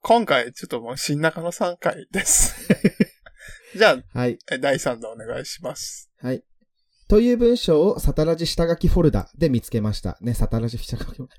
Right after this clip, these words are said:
Speaker 2: 四月に書いていたのですが、お送りし忘れていまったようです。えー、深夜に書いていたこともあり、下書きができた時に送ったつもりになっていたのかもしれません。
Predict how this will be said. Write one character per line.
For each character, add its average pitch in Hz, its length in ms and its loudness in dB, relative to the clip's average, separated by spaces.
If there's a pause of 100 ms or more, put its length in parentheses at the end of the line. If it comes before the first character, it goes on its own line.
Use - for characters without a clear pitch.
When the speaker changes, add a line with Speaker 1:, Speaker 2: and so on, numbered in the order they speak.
(280)
Speaker 2:
四 - 100 -2
月 180 200 2
に 139 80 0
書 143 160 4
い 131 80 4
て - 80 -2
い 113 80 0
た 156 120 0
の 139 80 0
で 107 80 0
す - 100 -4
が、 123 160 -2
お 135 80 4
送 151 160 2
り 151 100 0
し - 240 -2
忘 151 220 0
れ 165 100 2
て 160 140 -2
い 139 60 0
ま 113 100 0
っ 104 100 -8
た 104 120 -2
よ 98 220 -4
う - 20 -14
で 131 100 -2
す。 - 100 -10 (440)
え 120 460 4
ー、 113 40 4
深 170 160 -6
夜 151 60 0
に 123 80 0
書 139 120 0
い 131 60 0
て 120 80 0
い 107 60 0
た 110 80 -4
こ 117 80 -2
と 139 100 -2
も 131 80 0
あ 123 60 0
り、 123 80 0
下 131 160 -2
書 131 100 -4
き - 80 -6
が 143 80 0
で 151 120 0
き - 60 -8
た 131 100 -2
時 117 180 -6
に 107 80 -2
送 101 160 -4
っ 110 40 -2
た 120 120 -4
つ - 80 -6
も 123 100 -2
り 123 80 -2
に 127 60 -4
な 135 80 -4
っ - 60 -10
て 123 80 -2
い 113 60 -2
た - 100 -6
の - 100 -8
か - 140 -4
も 202 100 -2
し - 100 -8
れ 95 80 -6
ま 80 100 -14
せ 120 180 -4
ん。 104 60 -6